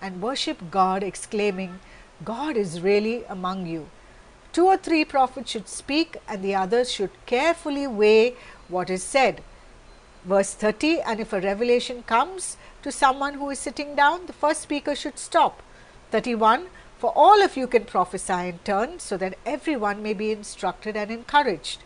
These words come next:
Thirty-two, "The spirit of the prophets are subject to the control of the prophets. For the, for God is not a God of disorder, but of peace, as in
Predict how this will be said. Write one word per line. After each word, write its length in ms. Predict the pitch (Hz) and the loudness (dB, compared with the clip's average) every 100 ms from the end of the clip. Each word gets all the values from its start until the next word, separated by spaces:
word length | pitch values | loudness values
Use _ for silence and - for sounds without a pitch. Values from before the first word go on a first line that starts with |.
| - - - | -20 -20 -8
Thirty-two, 640 | 202 196 233 - 247 330 - - - - | -4 -2 -4 -2 0 0 -4 -18 -18 -4
"The 100 | 202 | -4
spirit 640 | - - 294 339 381 - - 220 | -4 -4 0 2 0 -4 -6 -6
of 100 | 202 | -4
the 120 | 220 214 | -4 -2
prophets 440 | 175 - 269 - - | -4 -2 -4 -4 -10
are 80 | 202 | -10
subject 560 | - 208 208 277 254 | -4 -4 -2 -4 -4
to 80 | 226 | -4
the 160 | 185 - | -6 -6
control 420 | 180 170 202 202 214 | -10 -10 -4 -2 -2
of 120 | - | -6
the 140 | 185 - | -10 -8
prophets. 540 | 160 - - - - - - - - - | -10 -10 -16 -16 -18 -20 -20 -20 -20 -10
For 120 | 190 | -8
the, 280 | 175 175 185 - | -4 -4 -6 -10
for 240 | - 180 175 | -6 -4 -4
God 400 | 151 233 311 302 | 2 6 6 4
is 260 | 233 196 | 0 -4
not 200 | 185 196 | -2 -2
a 140 | 196 180 190 | -2 -2 -2
God 180 | 190 | -2
of 140 | 190 151 | -4 -8
disorder, 600 | 170 - 185 180 214 233 - - - - | -8 -2 0 0 0 -2 -10 -20 -20 -10
but 240 | 175 180 - | -6 -6 -6
of 180 | 196 - - | -16 -18 -12
peace, 520 | 254 262 320 - - - - - 180 | -4 0 0 -2 -14 -18 -20 -16 -6
as 480 | 185 185 190 - - - - - - | -4 -2 -4 -8 -16 -20 -20 -20 -14
in 160 | 180 | -12